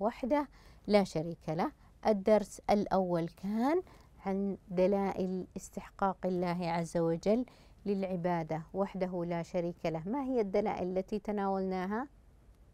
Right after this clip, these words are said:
أحسنتم، أن الله عز وجل وحده القادر على الخلق والإيجاد من العدم وحده لا شريك له، أيضا قدرته عز وجل وحده على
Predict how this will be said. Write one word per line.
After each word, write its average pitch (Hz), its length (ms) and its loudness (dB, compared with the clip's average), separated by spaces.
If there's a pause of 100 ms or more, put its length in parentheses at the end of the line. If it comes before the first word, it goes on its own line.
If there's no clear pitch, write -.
(480)
أحسنتم، 180 1040 0
أن 196 240 2
الله 180 220 2
عز 165 280 0
وجل 175 480 2 (340)
وحده 208 440 2 (140)
القادر 214 720 2
على 240 320 6 (480)
الخلق 196 640 0
والإيجاد 190 1080 2 (360)
من 208 200 4
العدم 185 640 2
وحده 180 640 0 (100)
لا 190 220 4
شريك 160 480 -2
له، 190 180 4 (460)
أيضا 196 440 4 (200)
قدرته 208 720 0
عز 185 280 -2
وجل 180 520 2
وحده 208 460 0 (400)
على 196 540 2